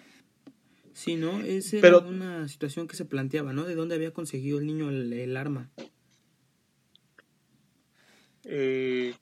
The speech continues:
Speaker 2: a ver, y aquí tendríamos
Speaker 1: Me
Speaker 2: un
Speaker 1: parece,
Speaker 2: tema
Speaker 1: bueno, eh,
Speaker 2: para discutir.
Speaker 1: hay una serie de complicaciones ahorita en la llamada, pero,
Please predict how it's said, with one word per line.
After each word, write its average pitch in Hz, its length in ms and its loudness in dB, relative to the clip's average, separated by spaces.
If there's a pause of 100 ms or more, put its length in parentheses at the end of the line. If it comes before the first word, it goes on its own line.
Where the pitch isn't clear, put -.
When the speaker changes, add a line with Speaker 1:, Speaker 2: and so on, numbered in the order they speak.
(380)
Speaker 2:
a 165 100 -4
ver, 151 240 2
y 165 160 2
aquí 156 240 2
tendríamos 170 680 0
Speaker 1:
Me 185 80 -2
Speaker 2:
un 165 340 -4
Speaker 1:
parece, 135 300 -6
Speaker 2:
tema 190 300 6
Speaker 1:
bueno, 156 160 -10
eh, 135 240 -6
Speaker 2:
para 147 200 4
discutir. 151 600 -6
Speaker 1:
hay 147 120 -6
una 143 260 -6
serie 135 220 -6
de 135 40 -10
complicaciones 135 640 -10
ahorita 151 340 -8
en 202 140 -8
la 139 80 -8
llamada, 135 400 -10
pero, 123 300 -10